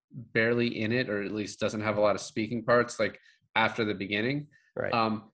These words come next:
Speaker 1: but it's like, I've never seen them in anything else. Um, but they were pretty decent in this. But Clark does a good job of,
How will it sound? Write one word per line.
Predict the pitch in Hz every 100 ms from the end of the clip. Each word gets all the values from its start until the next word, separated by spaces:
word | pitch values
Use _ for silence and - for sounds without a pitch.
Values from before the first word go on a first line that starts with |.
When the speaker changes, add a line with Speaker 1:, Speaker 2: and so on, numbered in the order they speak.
| -
Speaker 1:
but | 147
it's | 175
like, | 147
I've | 139
never | 143 139
seen | 131 - 117
them | 120
in | 127
anything | 123 123 127
else. | 131 143 - - - - - _ _ _
Um, | 131 117 104
but | 110
they | 139
were | 127
pretty | 139 135
decent | 104 117 - 139
in | 147
this. | 151 - _ _ _ _ _ _ _ _ _ -
But | 180 175
Clark | - 196 214 -
does | 196
a | 151
good | 147
job | 135 135 127
of, | 117